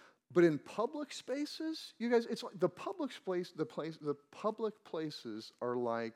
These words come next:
just trash cans that anybody, you can't find a trash can. They just throw the trash everywhere.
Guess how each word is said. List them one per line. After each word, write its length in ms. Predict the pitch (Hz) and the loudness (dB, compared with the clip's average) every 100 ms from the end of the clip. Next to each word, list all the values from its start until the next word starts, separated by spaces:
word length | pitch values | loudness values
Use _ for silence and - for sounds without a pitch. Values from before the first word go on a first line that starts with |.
| - | -8
just 360 | - 131 - - _ | -4 -4 -4 -16 _
trash 540 | - - 185 180 170 - - | -18 -8 -4 -4 -4 -10 -8
cans 260 | 156 151 | -6 -4
that 120 | 127 - | -4 -4
anybody, 420 | 127 165 170 160 - - - | -6 -6 -4 -6 -8 -12 -8
you 80 | 202 | -2
can't 220 | 254 - | -2 -2
find 280 | - 240 196 | -2 -2 0
a 40 | |
trash 360 | - 95 85 - | -2 -6 -6 -12
can. 160 | - - _ _ _ _ _ _ _ _ _ _ _ _ - - - | -16 -16 _ _ _ _ _ _ _ _ _ _ _ _ -20 -6 2
They 100 | 202 | 2
just 260 | 262 - | 2 -4
throw 160 | 170 185 | -2 0
the 100 | 175 | 0
trash 400 | - 175 180 - | -4 -4 -4 -6
everywhere. 420 | 320 285 113 82 | -10 -6 -6 -8